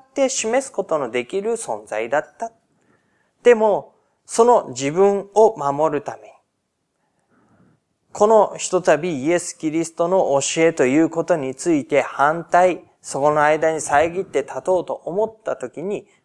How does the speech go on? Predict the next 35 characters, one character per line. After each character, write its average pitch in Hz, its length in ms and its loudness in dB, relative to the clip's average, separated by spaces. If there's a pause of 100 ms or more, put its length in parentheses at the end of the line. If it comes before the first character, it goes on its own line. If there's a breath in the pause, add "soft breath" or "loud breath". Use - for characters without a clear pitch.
彼 160 280 0
自 139 140 -10
身 143 260 -10
は 110 120 -8
目 135 220 -4
が 104 100 -8
見 110 260 -16
え 185 80 -6
な 269 180 -12
く - 120 -18
な 110 160 -10
っ - 80 -20 (160)
て、 208 300 -8 (500)
手 208 100 6
引 190 200 4
き 139 80 -6
を 107 100 -4
し - 80 -12
て 160 100 -4
く 170 100 -6
れ 175 100 -2
る 180 40 -6
人 175 200 -4
を 123 60 -2
探 135 340 -6
す - 200 -10
よ 269 140 -8
う - 40 -6
に 107 140 -14
な 120 140 -8
っ 120 140 -12
た。 - 120 -16
つ - 140 -12
ま 151 180 -6
り、 170 180 -10